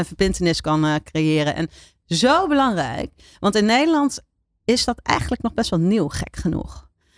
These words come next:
Dat is nog niet iets wat we al heel la-, lang doen. Ehm, als je tien jaar terugkijkt, dan, dan waren er eigenlijk bijna nog, eh,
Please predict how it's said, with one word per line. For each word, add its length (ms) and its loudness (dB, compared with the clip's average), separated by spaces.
Dat 160 -2
is 200 2
nog 160 2
niet 260 2
iets 300 -2
wat 160 -2
we 60 -4
al 80 4
heel 220 2
la-, 280 -2
lang 340 0
doen. 320 2
Ehm, 600 2
als 220 -2
je 120 -12
tien 220 2
jaar 240 0
terugkijkt, 800 -2
dan, 280 0
dan 140 0
waren 260 2
er 60 -4
eigenlijk 400 -2
bijna 280 0
nog, 240 -2
eh, 140 0